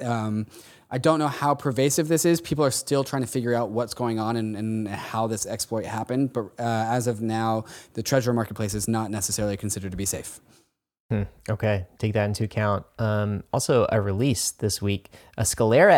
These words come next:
Speaker 2: N F T index on Kuiper Finance. Kuiper Finance was that new index protocol that we talked about a couple of, uh, weeks ago in the releases section. Well, now there is an N F T index where you can get exposure to blue chip N F Ts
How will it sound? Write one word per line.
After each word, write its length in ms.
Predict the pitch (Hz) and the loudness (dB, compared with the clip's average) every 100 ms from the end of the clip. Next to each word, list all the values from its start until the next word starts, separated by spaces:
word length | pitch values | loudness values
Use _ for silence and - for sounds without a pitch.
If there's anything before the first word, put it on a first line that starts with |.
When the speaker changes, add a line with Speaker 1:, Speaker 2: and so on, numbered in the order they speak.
| 120 | 8
Speaker 2:
N 80 | 147 | 4
F 160 | 143 | 2
T 200 | - 170 | -2 -2
index 480 | - 101 85 - - | 0 2 0 -2 -6
on 140 | 110 101 | -6 -6
Kuiper 420 | - 131 - 147 | 0 0 0 -4
Finance. 460 | - 113 113 95 - | 0 0 0 -2 0
Kuiper 280 | 147 - 202 | -2 0 0
Finance 600 | 117 123 113 101 - - - - 131 | 2 2 2 2 -4 -6 -18 -4 0
was 100 | 123 | 4
that 200 | 120 127 | 4 4
new 240 | 143 147 - | 2 2 2
index 480 | 139 135 - - - | 2 4 2 -4 -8
protocol 560 | - 127 117 - 104 | -2 0 0 2 2
that 100 | 101 | 2
we 80 | 113 | -2
talked 320 | - 107 - | 0 0 2
about 160 | 104 101 | 0 0
a 60 | 95 | 0
couple 260 | - 107 | 0 0
of, 140 | 98 - _ - | 0 -4 _ -2
uh, 160 | 101 98 | 0 2
weeks 280 | 110 - | 0 -2
ago 360 | 107 104 98 95 - - - _ | 0 2 2 0 -4 -20 -20 _
in 200 | 117 104 | 2 4
the 240 | 107 101 | 4 2
releases 680 | 95 107 113 117 - 101 - - | 4 2 2 0 0 -2 -2 -6
section. 580 | - 110 98 - 104 98 - | -2 0 0 0 0 -2 -2
Well, 160 | 110 | -2
now 360 | 104 123 135 139 | 2 2 4 4
there 200 | 123 117 | 6 6
is 180 | 117 117 | 4 2
an 100 | 110 - | -2 2
N 120 | 127 | 4
F 180 | 131 - | 4 2
T 240 | - 185 | -2 0
index 720 | - 113 101 90 90 - - - - - - | 2 2 2 2 0 -2 -6 -8 -16 -20 0
where 120 | 131 | 2
you 100 | 135 | 2
can 200 | - 127 | 2 0
get 100 | 117 | 2
exposure 580 | 123 - - 120 113 113 | 0 0 2 2 2 0
to 200 | - - | 0 -2
blue 240 | 107 120 127 | 2 2 2
chip 280 | - 123 - | 0 -2 0
N 120 | 120 | 2
F 180 | 107 - | 2 0
Ts 640 | - 147 110 107 90 - | -4 0 0 -2 -4 -6